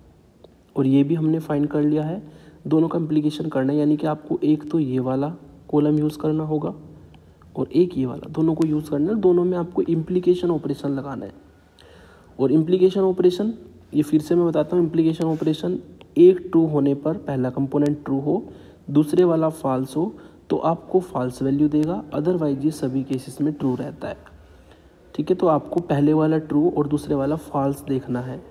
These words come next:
ठीक है, पहले वाला true, दूसरे वाला false, पहले वाला true, दूसरे वाला false कहाँ पर है? ठीक है, ये हमारा,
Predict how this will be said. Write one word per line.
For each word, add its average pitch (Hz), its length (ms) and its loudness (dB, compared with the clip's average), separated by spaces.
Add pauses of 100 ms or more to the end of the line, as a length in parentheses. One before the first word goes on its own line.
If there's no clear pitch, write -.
(400)
ठीक 143 200 -8
है, 190 80 -2 (920)
पहले 151 240 4
वाला 175 220 4
true, 180 260 2
दूसरे 156 320 0
वाला 147 240 0
false, - 640 -10 (200)
पहले 147 280 -2
वाला 147 260 0
true, 147 380 -2 (120)
दूसरे 147 280 -2
वाला 147 240 2
false - 520 -8
कहाँ 143 220 -4 (100)
पर 139 100 -4
है? 131 160 -8 (2500)
ठीक 165 180 -2
है, 170 120 -2 (840)
ये 147 180 6
हमारा, 170 360 2